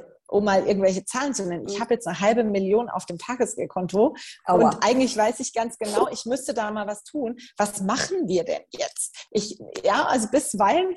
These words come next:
Speaker 1: Frauen, die sagen, „Ich würd dann mal mit fünfundzwanzig Euro Sparrate anfangen“,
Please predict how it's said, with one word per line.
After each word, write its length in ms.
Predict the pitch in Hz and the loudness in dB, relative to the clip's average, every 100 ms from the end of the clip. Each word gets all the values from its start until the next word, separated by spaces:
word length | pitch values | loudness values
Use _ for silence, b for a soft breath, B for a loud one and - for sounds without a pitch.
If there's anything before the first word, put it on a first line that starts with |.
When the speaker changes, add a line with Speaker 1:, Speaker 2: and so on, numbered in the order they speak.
| - | 0
Speaker 1:
Frauen, 220 | 233 277 | 0 0
die 80 | 226 | -2
sagen, 220 | 233 233 | -4 -4
„Ich 200 | 214 - | -10 -10
würd 180 | 277 - | -10 -6
dann 140 | 247 | -4
mal 200 | 226 233 - | -2 -4 -6
mit 200 | 220 226 | -4 -4
fünfundzwanzig 800 | - 247 262 269 - 233 - - | -4 -8 -8 -8 -4 -4 -4 -2
Euro 240 | 214 202 208 | 0 0 -4
Sparrate 800 | - 180 233 247 165 180 202 | -2 0 0 0 -2 -2 -2
anfangen“, 600 | - 170 165 - 170 226 | -4 -4 -6 -8 -2 0